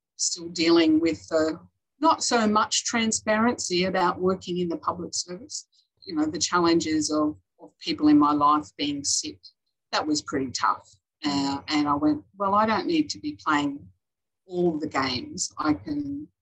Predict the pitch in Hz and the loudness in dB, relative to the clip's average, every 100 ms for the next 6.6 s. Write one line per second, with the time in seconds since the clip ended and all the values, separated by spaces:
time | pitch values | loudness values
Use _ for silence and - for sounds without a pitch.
0 | _ - 302 170 175 247 208 - 381 - | _ -8 -6 -6 -4 -4 -4 -4 -6 -6
1 | - - _ _ _ 320 151 302 - 170 | -6 -8 _ _ _ -2 -2 -2 -6 -8
2 | - 330 311 - 156 151 139 139 294 269 | -4 -2 -2 -2 -2 -2 0 -2 -4 -8
3 | - 302 - 285 269 330 302 - - 147 | -8 -8 -6 -8 -6 0 2 2 -2 -6
4 | - - 143 139 143 170 131 - - 147 | -6 -8 -6 -4 -4 -4 -6 -4 -2 2
5 | 143 98 90 - - - _ - 151 151 | 2 -2 -6 -20 -20 -20 _ -2 2 4
6 | 151 156 151 151 156 | 2 2 4 6 4